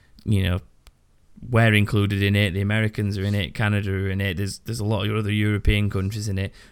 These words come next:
But I think that's really cool that you can pass these particular tests online and kinda get a track license. You'll still crash your car into a wall and destroy it on the track,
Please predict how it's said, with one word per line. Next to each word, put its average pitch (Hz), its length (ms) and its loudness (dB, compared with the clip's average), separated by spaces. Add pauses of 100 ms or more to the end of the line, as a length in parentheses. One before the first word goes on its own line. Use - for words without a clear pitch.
But 120 100 0
I - 40 4
think 170 100 2
that's 143 200 -2
really 131 260 4
cool 101 640 -2
that 110 320 -4 (140)
you 101 180 -4
can 104 380 0
pass 120 340 2
these 113 200 0
particular - 500 -4
tests 110 360 -2
online 104 680 0 (560)
and 107 420 2 (140)
kinda 113 180 2
get 107 160 -2
a 107 60 -4
track - 240 -2
license. 104 640 -4
You'll 165 140 6
still 196 260 0
crash 143 300 2
your 127 60 -8
car 127 300 4
into 110 220 0
a 104 40 0
wall 113 380 4
and 110 100 2
destroy 127 420 0
it 139 180 2
on 110 180 0
the - 60 0
track, - 500 0